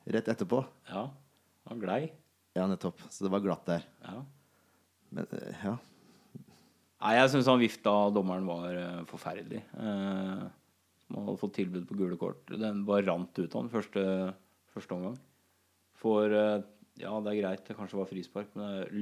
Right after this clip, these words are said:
Speaker 2: langt ifra noen gult kort-situasjoner, noen av de.
Speaker 1: Ja, det
Speaker 2: I hvert fall når det da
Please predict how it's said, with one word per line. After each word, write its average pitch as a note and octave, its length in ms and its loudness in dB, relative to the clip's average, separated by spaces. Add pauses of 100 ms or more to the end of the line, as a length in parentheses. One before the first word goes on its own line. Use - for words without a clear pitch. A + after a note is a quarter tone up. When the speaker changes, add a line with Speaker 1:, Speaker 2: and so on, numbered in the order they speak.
Speaker 2:
langt G2 400 -2
ifra A#2 220 0
noen G#2 140 -2
gult F#2 200 0
kort-situasjoner, G2 800 -6
noen F#2 220 -4
av F#2+ 100 -8
de. A#2+ 80 -14 (1040)
Speaker 1:
Ja, A2+ 60 0
det G#2+ 100 4
Speaker 2:
I - 20 6
hvert A2 160 6
fall C#3 160 4
når B2 220 8
det A#2 80 8
da A2+ 80 10